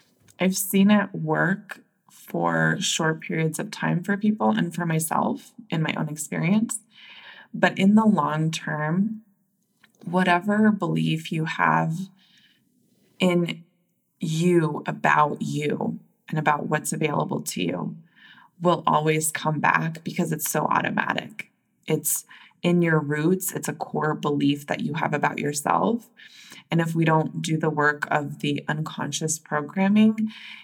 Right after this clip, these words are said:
it's gonna repeat itself over and over again. And this is really why I talk so much about embodiment, because until it drops into the body, until our body feels that we're enough, until our body, like, feels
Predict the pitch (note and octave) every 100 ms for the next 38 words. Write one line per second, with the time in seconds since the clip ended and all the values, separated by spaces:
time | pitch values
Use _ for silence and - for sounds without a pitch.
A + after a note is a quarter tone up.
0 | _ F3+ F3+ - F#3 G3 F#3+ E3 D#3 D#3
1 | D3+ - D3+ C#3+ - D3 C#3+ D#3 D3 C#3+
2 | D3+ D#3+ D#3+ F#3+ F3+ E3 - _ _ _
3 | - G3 G#3 A3+ G#3 F3 E3+ D#3+ D#3+ D#3
4 | D#3+ D#3+ D#3 C#3+ - - E3 D#3+ D#3+ -
5 | C3+ - C#3+ C#3 C#3 D#3+ F#3 G3 - -
6 | D#3+ D#3+ D#3+ - F3+ F3+ E3 D3 C#3+ D#3+
7 | D#3+ D#3+ C#3+ C#3 C#3 D#3 F3+ F#3+ - -
8 | - - E3 D#3+ F#3 E3+ D#3 D3+ D3 D3
9 | C#3+ - - E3+ E3 E3 D3+ D3+ C#3+ -
10 | C#3+ C#3+ C#3+ C#3+ C#3 - D3 C#3+ - D#3
11 | D3+ D3+ - C#3+ D3 - D3+ - - -
12 | E3+ E3 D#3 D3 C#3+ C#3+